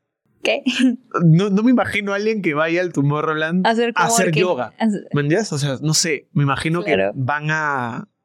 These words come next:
Speaker 2: a la experiencia del tono. Pero bueno, amigos, la verdad que nunca pude ir al
Speaker 1: ¿Irías
Speaker 2: Tomorrowland.
Speaker 1: hoy en día?
Speaker 2: Wow.
Speaker 1: Si te dicen
Speaker 2: Eh,
Speaker 1: como que
Speaker 2: alucina que
Speaker 1: para ir al
Speaker 2: no sé,
Speaker 1: Tomorrowland.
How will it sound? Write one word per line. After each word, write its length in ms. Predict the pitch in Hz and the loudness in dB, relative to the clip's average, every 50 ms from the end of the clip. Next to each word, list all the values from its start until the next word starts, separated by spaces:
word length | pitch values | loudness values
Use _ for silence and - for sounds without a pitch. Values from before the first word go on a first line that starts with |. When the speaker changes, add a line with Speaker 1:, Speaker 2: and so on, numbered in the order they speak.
| _ - | _ -6
Speaker 2:
a 140 | 139 131 | -4 0
la 80 | 131 127 | 0 0
experiencia 560 | 127 - - - 127 117 131 143 143 151 170 147 | 0 -2 -2 -2 0 0 0 0 0 0 0 -2
del 100 | 127 107 | -2 -2
tono. 260 | - 143 131 135 - _ _ _ - _ _ _ _ _ _ _ _ | -4 -4 -4 -6 -12 _ _ _ -20 _ _ _ _ _ _ _ _
Pero 140 | 185 185 190 | 0 2 2
bueno, 160 | 196 190 180 | 2 2 0
amigos, 240 | 175 180 165 151 143 | 0 0 0 0 0
la 120 | 143 139 | 0 0
verdad 280 | 143 147 147 151 175 170 | 0 0 0 -2 -2 -2
que 80 | 180 | -2
nunca 360 | 175 175 180 175 165 180 160 | -2 -2 -2 -2 -4 -6 -4
pude 240 | 165 170 170 165 156 | 0 0 0 2 2
ir 260 | 147 143 143 143 180 - _ _ _ _ _ _ _ _ _ _ _ _ _ | 0 0 -2 -2 -4 -16 _ _ _ _ _ _ _ _ _ _ _ _ _
al 120 | 135 135 - | 4 4 4
Speaker 1:
¿Irías 120 | - 139 139 - - | 6 4 4 2 2
Speaker 2:
Tomorrowland. 300 | - - 131 131 147 151 | 0 0 -2 -2 -2 0
Speaker 1:
hoy 120 | - 247 247 | 0 0 0
en 120 | 233 233 | -2 -2
día? 340 | 226 233 226 220 247 269 277 - _ _ _ _ _ | 0 0 0 0 0 -2 -6 -12 _ _ _ _ _
Speaker 2:
Wow. 540 | _ - 156 143 139 135 127 120 - - - _ _ | _ -2 0 2 2 2 0 -2 -6 -10 -16 _ _
Speaker 1:
Si 180 | - - - 247 | -4 0 0 0
te 140 | - - 226 | 2 2 0
dicen 380 | 220 233 240 233 233 247 240 240 | 2 0 0 -2 -2 0 2 4
Speaker 2:
Eh, 60 | 202 | 4
Speaker 1:
como 140 | 196 185 170 | 4 4 2
que 40 | |
Speaker 2:
alucina 460 | 165 165 160 156 - 202 196 202 254 254 | 2 4 4 4 2 2 0 0 -2 -2
que 100 | - 202 | 0 2
Speaker 1:
para 180 | 165 - - | 2 2 2
ir 140 | - - - | 0 2 4
al 80 | 156 156 | 4 4
Speaker 2:
no 140 | 165 208 | 4 4
sé, 180 | 202 202 202 180 | 2 2 2 2
Speaker 1:
Tomorrowland. 500 | 170 151 139 127 120 120 120 127 131 _ | 2 2 2 2 0 -2 -4 -6 -10 _